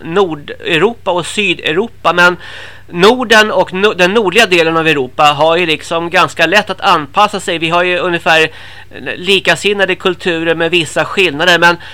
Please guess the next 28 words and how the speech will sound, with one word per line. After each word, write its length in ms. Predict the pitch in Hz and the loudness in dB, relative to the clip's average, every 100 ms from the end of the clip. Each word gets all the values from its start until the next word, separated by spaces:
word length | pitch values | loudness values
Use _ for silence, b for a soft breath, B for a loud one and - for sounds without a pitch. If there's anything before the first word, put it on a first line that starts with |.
| B B | B B
när 180 | 165 180 | 2 2
det 60 | |
blir 200 | 175 190 | 4 4
liksom 320 | 180 180 185 180 | 2 -2 -6 0
Afrika 680 | 180 254 247 226 214 196 180 | 4 4 4 0 -2 0 0
och 160 | 185 | -2
sånt, 300 | - 127 127 | -2 -2 -2
då 60 | 165 | -2
blir 160 | 180 202 | 2 4
det 60 | |
ju 60 | 208 | 4
alldeles 280 | 190 175 151 | 2 0 -2
för 80 | 180 | -8
stora 280 | 165 156 | -4 -4
skillnader 500 | 147 - 190 147 190 | -2 -2 -4 -2 -2
i 120 | 214 165 | 0 -2
kulturen. 560 | - 170 - 247 226 | -4 -8 -4 -4 -2
Alltså 160 | 127 143 | -4 -4
somalier 600 | - 208 180 247 269 220 | -2 2 4 2 0 -2
till 120 | 196 | -2
exempel, 320 | 180 135 127 | -2 -2 -2
de 80 | 131 | -4
kan 120 | 131 | -2
ju 60 | 165 | 2
aldrig 380 | 226 143 160 214 | 2 2 0 0
någonsin 380 | 196 135 135 208 | 0 0 -4 -4
komma 220 | 220 175 | 0 2
in 240 | 143 120 | 2 -2